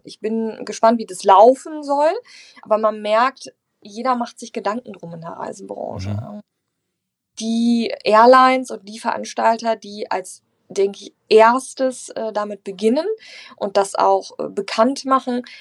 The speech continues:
Speaker 1: werden einen großen Vorteil haben.
Speaker 2: Aber das ist auch interessant, auch die passen sich halt an. Also Flug ist heute nicht mehr nur Flugzeug einsteigen, aussteigen, gut ist es, sondern ich erwarte auch noch so ein bisschen was an Sicherheit außenrum. Ganz toll.
Speaker 1: Ja.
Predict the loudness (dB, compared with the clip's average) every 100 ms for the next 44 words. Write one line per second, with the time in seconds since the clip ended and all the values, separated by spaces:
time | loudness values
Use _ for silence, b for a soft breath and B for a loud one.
0 | -4 -2 -2 -4 -6 -8 -8 -10 -10 -10
1 | -12 -14 -16 -20 _ _ -20 B -4 -2
2 | -2 0 4 4 4 0 0 -2 -2 -4
3 | -4 -4 -2 0 -2 0 0 -2 -2 -6
4 | -8 -4 -2 -2 -2 0 0 0 2 2
5 | 2 2 2 -2 -4 -4 -2 0 -2 0
6 | -2 0 -4 -2 0 0 -2 -2 0 0
7 | -2 -6 B B B B -2 0 0 0
8 | 0 0 -2 -2 -2 -2 -2 -4 -6 -6
9 | -4 -4 -2 -2 -2 -2 -6 -6 -8 -10
10 | -14 _ -10 -10 -6 -2 -2